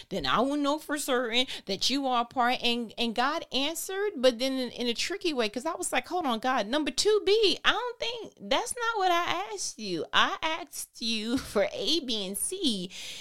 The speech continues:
and you gave me A, B point five, and C." So, I, can we circle back to B? Because I, and so I quickly learned, um, trying to give God three things, that, that kind of,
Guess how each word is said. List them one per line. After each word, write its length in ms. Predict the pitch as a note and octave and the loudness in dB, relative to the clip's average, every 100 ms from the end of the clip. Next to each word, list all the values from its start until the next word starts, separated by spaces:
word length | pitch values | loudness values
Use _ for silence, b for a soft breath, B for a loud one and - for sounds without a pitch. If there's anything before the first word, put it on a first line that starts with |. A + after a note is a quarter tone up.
| B B | B B
and 200 | A#3+ A#3 | -2 -2
you 60 | A4 | -2
gave 280 | E4+ D#4 C4 | 0 0 0
me 300 | C4 A#3+ - _ - | -4 -4 -8 _ -6
A, 540 | G#3+ B3 C#4+ D#4 E4 E4 F3+ D#3+ D#3 C3+ | -4 -2 -2 -4 -6 -8 -10 -10 -14 -8
B 320 | G3+ B3 C#4+ | -2 -2 -4
point 320 | - C4+ A#3+ - | -6 -6 -6 -6
five, 520 | - A#3 A#3 F#3 E3+ | -4 -2 0 0 -2
and 160 | D#3 | -4
C." 240 | - - D#3 | -4 -6 -4
So, 280 | - G3+ - | 4 4 4
I, 260 | - - F3+ - | -4 -6 -8 -8
can 200 | D#4 D4+ | -4 -2
we 160 | G#4+ | -2
circle 320 | G4+ G4+ F#4+ | -2 -4 -4
back 260 | C4 D4+ - | -2 -2 -4
to 240 | - A#3+ - - E3 D#3+ | -4 -4 -6 -16 -16 -6
B? 220 | B3+ C4+ C4+ | 0 2 2
Because 320 | A#3+ C4 B3+ | -4 -6 -4
I, 100 | A#3+ B B | -4 B B
and 100 | - | 0
so 120 | D#4+ | 2
I 100 | C4 | 4
quickly 400 | D4+ - D#4+ D4 | 2 -2 -4 -2
learned, 440 | C4 A#3+ A3+ F3 E3 | 0 0 2 0 -2
um, 340 | G#3+ G#3+ F3 F3 | 0 0 0 -4
trying 280 | - C#4 | -4 -4
to 60 | C4+ | -4
give 180 | B3+ B3 | -6 -2
God 240 | A3 G#3+ | -2 -2
three 180 | A#3+ A#3 | -2 -6
things, 280 | A3 G#3+ G#3 | -4 -4 -6
that, 160 | - | -4
that 140 | G#3 A3 | -4 -2
kind 140 | A#3 | -4
of, 100 | A#3 | -4